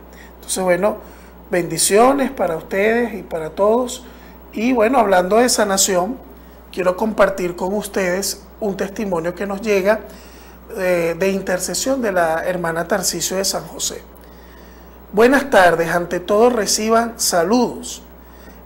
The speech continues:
En esta oportunidad quiero darle gracias a la hermana Tarcisio de San José por favores recibidos. Mi mamá pidió su intercesión para que le sanara una pelotita que tenía en la palma de la mano.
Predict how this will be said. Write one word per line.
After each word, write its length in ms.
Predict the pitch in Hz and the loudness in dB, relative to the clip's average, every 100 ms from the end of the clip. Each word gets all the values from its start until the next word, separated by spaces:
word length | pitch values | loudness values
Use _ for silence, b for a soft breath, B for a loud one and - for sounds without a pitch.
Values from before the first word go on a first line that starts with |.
| - | -4
En 100 | 202 | 0
esta 240 | 226 311 | 2 2
oportunidad 560 | 294 233 226 196 240 233 | 4 0 0 0 0 0
quiero 220 | 208 214 | 2 6
darle 260 | 208 214 | 6 6
gracias 640 | 208 202 202 226 214 - - | 4 4 4 0 -2 -4 -2
a 100 | 180 | 0
la 100 | 170 | 2
hermana 420 | 160 175 180 196 | 0 0 2 0
Tarcisio 540 | 202 156 - 202 208 214 | 0 -2 -4 -4 -2 -2
de 60 | |
San 200 | 190 185 | -2 -2
José 380 | 185 190 175 165 - B B B B - | -4 -6 -6 -8 -14 B B B B -8
por 140 | 185 | -4
favores 480 | 180 180 202 208 170 | 2 6 6 6 2
recibidos. 760 | 160 - 160 175 160 - - - - B B B B B B B B | -2 -2 -4 -6 -8 -10 -14 -16 -20 B B B B B B B B
Mi 80 | 202 | 2
mamá 360 | 220 220 254 262 | 4 6 6 4
pidió 280 | 269 254 | 4 4
su 140 | 254 233 | 2 0
intercesión 680 | 202 202 190 185 - 233 226 | -2 0 0 -2 0 0 4
para 260 | 190 180 | 4 4
que 100 | 190 | 0
le 100 | 175 | -4
sanara 500 | 170 175 185 226 240 262 | -2 0 4 4 2 0
una 260 | 262 269 | 2 2
pelotita 680 | 262 196 180 226 233 277 254 | 2 2 0 0 -2 0 -2
que 100 | 202 | -4
tenía 540 | 190 170 185 233 254 B B B - | -4 -4 -2 -2 -4 B B B -8
en 200 | - 196 | -2 0
la 220 | 180 165 - | 0 0 4
palma 400 | 202 196 170 160 | 6 6 2 2
de 120 | 156 | 2
la 120 | 151 | 0
mano. 300 | 151 139 131 | -4 -8 -10